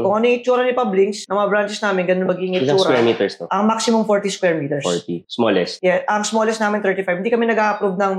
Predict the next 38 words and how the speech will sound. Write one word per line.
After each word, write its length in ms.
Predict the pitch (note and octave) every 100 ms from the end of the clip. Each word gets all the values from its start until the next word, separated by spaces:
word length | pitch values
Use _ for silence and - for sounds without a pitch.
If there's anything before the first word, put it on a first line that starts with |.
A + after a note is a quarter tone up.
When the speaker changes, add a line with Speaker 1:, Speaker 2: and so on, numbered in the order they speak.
| F#3+
Speaker 2:
Okay. 320 | G3+ G3 E3+
Speaker 1:
less 160 | G3+ G3
than 100 | G#3
thirty 240 | G3+ G3
kasi 380 | G3+ G3 F#3 F3
Speaker 2:
Okay. 400 | - - - -
Speaker 1:
gusto 320 | G3+ A#3+ C#4
namin 320 | C4+ C4 C4
lahat 160 | A#3+ A#3 A3+
ng 80 | A3
Pablings 400 | G3 F#3 G3 F3+
very 180 | G3+
spacious 460 | G#3 - G3 F3+ F#3+
yung, 160 | F#3 E3
ano, 220 | D#3 D#3+ _
Speaker 2:
Okay. 340 | F3+ - E3+ -
Speaker 1:
yung 160 | G3
waiting 320 | G3+ G3+ G3 F3+
area. 320 | D#3 D#3 D3+ _
Speaker 2:
Mm-hmm. 320 | F#2+ F2+ F2+ -
Speaker 1:
So, 560 | - - A3+ G#3 - -
tapos 320 | A#3+ B3 C4
ang 80 | C4
kasama 400 | B3+ B3+ A#3+ A#3
dun, 160 | G#3+ G#3+
five 240 | G#3 G3
barber 260 | F#3+ F#3 F3+
chairs. 540 | D3 D#3 F#3+ - -
Speaker 2:
Okay. 320 | - F#2+ F2
Speaker 1:
So, 640 | E2+ - A#3 A#3 A#3 - -
kasama 320 | A3+ C4 C4+
na 80 | C4
lahat 240 | B3 A#3+
ng 160 | A3 G3+
construction 560 | F#3 - G3+ G3 G#3
equipments, 720 | G3 F#3+ G3+ G3 F#3+ F#3+ F#3
furnitures, 560 | - F#3 F#3 G3 F#3+ F#3+
equip-, 320 | F#3+ F#3+ F#3+